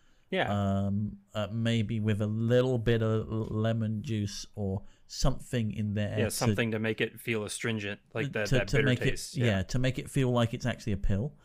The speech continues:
Speaker 1: Yeah.
Speaker 2: Um, but
Speaker 1: And that's, that's always the control. The control is always the placebo.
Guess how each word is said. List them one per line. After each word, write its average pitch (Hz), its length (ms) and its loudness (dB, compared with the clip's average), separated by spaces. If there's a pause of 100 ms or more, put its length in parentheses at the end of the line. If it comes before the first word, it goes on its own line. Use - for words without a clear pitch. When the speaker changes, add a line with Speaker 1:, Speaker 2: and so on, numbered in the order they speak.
(420)
Speaker 1:
Yeah. - 140 -8
Speaker 2:
Um, 104 560 4 (120)
but 98 200 10
Speaker 1:
And 98 100 4
that's, 131 240 2
that's 139 240 2
always 139 220 4
the 131 100 2
control. 127 480 2
The 107 120 -2
control 123 480 2
is 113 120 0
always 113 240 0
the 110 80 -6
placebo. 104 720 -2